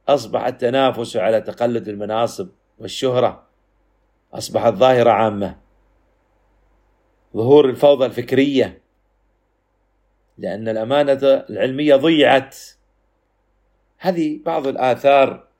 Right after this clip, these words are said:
لتضييع الأمانة في المجتمع، وبذلك انتهت هذه المحاضرة بعد أن تكلمنا عن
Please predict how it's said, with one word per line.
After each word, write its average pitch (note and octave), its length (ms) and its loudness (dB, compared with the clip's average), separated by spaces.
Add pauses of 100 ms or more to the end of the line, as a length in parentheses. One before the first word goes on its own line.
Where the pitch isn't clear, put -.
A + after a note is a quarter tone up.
(600)
لتضييع A#2 460 -2
الأمانة A2+ 480 -4
في E2+ 80 -16
المجتمع، F2+ 580 -8 (1300)
وبذلك B2+ 800 2 (840)
انتهت C3+ 440 2
هذه G#2 220 -2
المحاضرة A2 720 2 (580)
بعد G2+ 220 0
أن G2 160 -6
تكلمنا A2 840 -2 (800)
عن A#2+ 420 -2